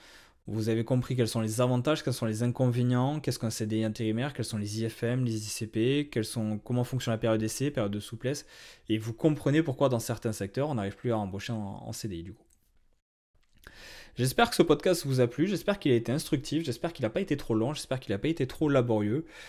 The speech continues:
Euh, en tout cas, j'espère qu'il, euh, qu'il vous aidera. L'intérim avait une mauvaise image il y a quelques années de ça, parce que voilà, c'était vu comme quelque chose de précaire.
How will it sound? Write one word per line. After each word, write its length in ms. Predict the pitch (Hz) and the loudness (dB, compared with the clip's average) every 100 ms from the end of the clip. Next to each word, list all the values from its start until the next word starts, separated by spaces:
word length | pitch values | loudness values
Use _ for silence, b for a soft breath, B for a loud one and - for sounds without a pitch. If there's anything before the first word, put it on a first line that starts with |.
| B B - | B B -2
Euh, 720 | 107 110 107 104 104 104 101 | 2 4 2 2 0 0 -2
en 160 | - 131 | -2 -4
tout 140 | 135 | 2
cas, 400 | 160 165 151 127 | 6 6 8 4
j'espère 400 | 117 127 - 139 | 4 0 0 0
qu'il, 160 | - 120 | 2 4
euh, 520 | 113 107 110 101 95 | 4 4 2 -2 -4
qu'il 160 | - 127 | -2 0
vous 300 | 127 120 147 | 2 2 4
aidera. 500 | 139 123 135 160 180 | 6 6 6 4 4
L'intérim 540 | 123 117 127 131 131 | 2 2 0 2 2
avait 260 | 104 104 107 | 0 0 0
une 140 | 104 | 0
mauvaise 460 | 104 123 135 127 123 | 0 0 2 0 2
image 320 | 117 131 113 | 0 0 -2
il 80 | 95 | -6
y 20 | |
a 60 | |
quelques 340 | 95 113 131 113 | -6 -6 -4 -2
années 160 | 104 | -2
de 80 | 98 | -2
ça, 300 | 104 123 139 | -6 -2 -2
parce 160 | 160 107 | -2 -6
que 80 | 101 | -6
voilà, 180 | 95 95 | -6 -8
c'était 200 | - 98 | -8 -8
vu 120 | 101 | -8
comme 200 | 98 98 | -8 -6
quelque 240 | 98 98 | -8 -8
chose 180 | - 104 | -6 -6
de 80 | 104 | -6
précaire. 420 | - 101 147 | -8 -6 -4